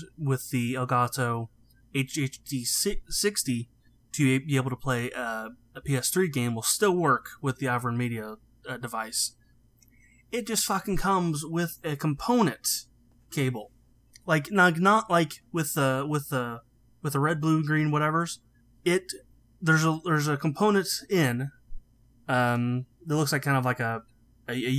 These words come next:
U S B in on the software, and then a P S three plug-in that pre-, you know, that basically takes the place of your com-, of your component cable.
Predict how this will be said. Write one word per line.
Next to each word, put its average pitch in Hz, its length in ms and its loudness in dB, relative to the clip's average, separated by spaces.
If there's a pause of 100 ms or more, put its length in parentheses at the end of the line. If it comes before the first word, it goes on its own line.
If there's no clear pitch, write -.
(160)
U 139 280 4
S 120 100 -4
B 120 220 -2
in 107 240 -6 (460)
on 127 160 2
the 120 80 0
software, 123 520 -2 (420)
and 151 160 2
then 160 220 4
a 139 180 2
P 196 260 0
S 170 220 2
three 160 600 2 (340)
plug-in 160 320 4
that 135 180 0
pre-, 165 320 -6 (460)
you 156 120 0
know, 123 140 0
that 139 260 0
basically 139 380 2
takes - 380 -4
the 131 100 -8
place 127 340 -4
of 120 140 -6
your 120 280 -2 (440)
com-, 139 160 0 (280)
of 127 160 2
your 123 200 2
component 127 520 -2
cable. 117 360 -10